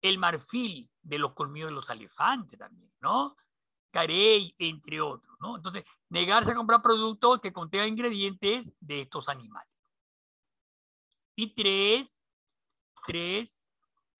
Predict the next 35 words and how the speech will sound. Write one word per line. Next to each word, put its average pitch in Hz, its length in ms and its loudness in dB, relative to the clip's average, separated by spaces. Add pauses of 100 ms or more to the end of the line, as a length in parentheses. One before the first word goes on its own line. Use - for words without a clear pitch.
(320)
compra 226 440 6
papel 220 360 6
reciclado, 220 800 2 (560)
¿no? 247 360 0 (560)
Y 190 160 0
ahorra 202 800 8
papel 185 500 2
para 175 220 2
reciclar. 143 540 -10 (420)
El 185 120 -2
papel 196 300 2
para 240 180 8
reciclar, 208 360 0
¿de 208 60 2
dónde 226 160 2
lo 226 80 8
obtienen? 233 520 -2 (320)
De 175 140 -2
la 180 120 4
corteza 160 500 -4
de 147 100 -4
los 120 200 -6
árboles, 156 540 2
alumnos, - 420 -20
que 151 100 -10
es 143 80 -10
celulosa. 165 680 2 (1040)
Entonces, 160 360 -4 (240)
para 185 220 6
obtener 180 340 -2
papel 220 540 2
tienes 190 200 -6
que 165 120 -12
talar 156 320 -2
árboles. 131 600 -2